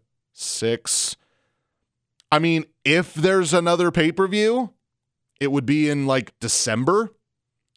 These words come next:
'Cause look, they, they had pay-per-views at, uh, let's see, it was January. They had two in April, one in July, one in September, and one in October.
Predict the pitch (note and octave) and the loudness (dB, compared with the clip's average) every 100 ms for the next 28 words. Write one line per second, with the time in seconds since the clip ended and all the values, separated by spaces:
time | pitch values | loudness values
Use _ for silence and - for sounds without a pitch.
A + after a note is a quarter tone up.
0 | _ _ - B2+ E3 D3 - - _ _ | _ _ -6 -2 2 0 0 -12 _ _
1 | - E3 - _ _ - - _ - E3+ | -2 -2 -2 _ _ -20 -20 _ 0 2
2 | E3+ F#3 F#3 E3 E3 D#3 B2 B2+ A#2+ - | 4 2 0 2 2 2 2 2 0 -4
3 | - _ _ _ _ _ _ _ _ _ | -16 _ _ _ _ _ _ _ _ _
4 | _ _ _ _ _ _ A#2 A2+ G#2+ G2+ | _ _ _ _ _ _ -2 0 2 0
5 | G#2+ - G#2 F2+ E2 A2 A#2 G#2+ - B2 | 0 -2 -4 -6 -8 -6 -6 -6 -4 0
6 | C3 D#3 F3 F3+ G3 G#3 C3 B2+ G#2 - | 2 2 2 2 0 0 0 -2 -2 0
7 | F3 G3+ F3+ D#3+ D#3 D3+ D#3 D#3+ A2+ C3 | 2 2 2 0 2 2 2 0 0 2
8 | D#3+ E3 C#3 C#3+ B2 A2+ A2 A2+ A2+ C3+ | 2 0 0 0 2 2 0 0 0 0
9 | C#3+ C3 C#3 - C3 B2 B2 B2 A2+ A2 | 0 -2 -4 -2 -2 0 0 -2 -2 -2
10 | A2+ G#2+ G2+ G2 - A#2+ F#2 D2+ | 0 0 -2 -4 -6 -8 -6 -10